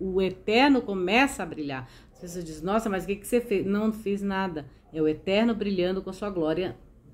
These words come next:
no meio, assim, por nós, entendeu? Então, aqui, é, então Deus mandou o dilúvio para purificar e transformar o mundo, da mesma maneira que o mikvê purifica uma pessoa.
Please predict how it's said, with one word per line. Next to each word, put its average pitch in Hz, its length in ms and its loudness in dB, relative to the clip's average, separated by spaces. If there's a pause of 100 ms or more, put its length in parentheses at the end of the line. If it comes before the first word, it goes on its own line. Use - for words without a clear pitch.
no 180 120 -6
meio, 156 340 -2
assim, 143 460 -6 (320)
por 180 160 -4
nós, 123 320 -2 (140)
entendeu? 160 460 -4 (800)
Então, 220 680 6
aqui, 185 480 -6 (3000)
é, 190 720 4 (420)
então 262 300 4
Deus 285 320 6
mandou 247 280 6
o - 40 -2
dilúvio 233 480 0
para 220 220 0
purificar 311 640 2
e 285 40 -2
transformar 277 540 0
o 277 40 4
mundo, 214 280 2
da 214 160 2
mesma 285 320 8
maneira 240 400 6
que 247 140 0
o - 20 4
mikvê 240 380 4
purifica 254 480 -4
uma 240 140 0
pessoa. 165 580 -2